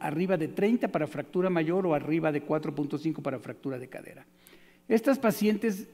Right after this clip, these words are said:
en el riesgo muy alto de fractura deben de iniciar con un formador de hueso como romosozumab, teriparatida o abaloparatida.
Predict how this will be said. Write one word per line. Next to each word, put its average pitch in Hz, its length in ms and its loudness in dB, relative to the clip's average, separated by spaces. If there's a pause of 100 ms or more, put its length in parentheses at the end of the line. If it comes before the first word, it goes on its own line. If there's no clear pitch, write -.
(120)
en 175 200 0
el 160 120 2
riesgo 196 540 2
muy 233 380 4
alto 233 260 0
de 170 100 0
fractura 156 600 -2 (480)
deben 208 380 4
de 175 100 6
iniciar 156 720 2 (320)
con 165 220 4
un 208 220 4
formador 175 680 4
de 214 80 6
hueso 170 420 0
como 160 220 0
romosozumab, 147 920 -2
teriparatida 170 840 -2 (320)
o 139 120 -2
abaloparatida. 127 840 -2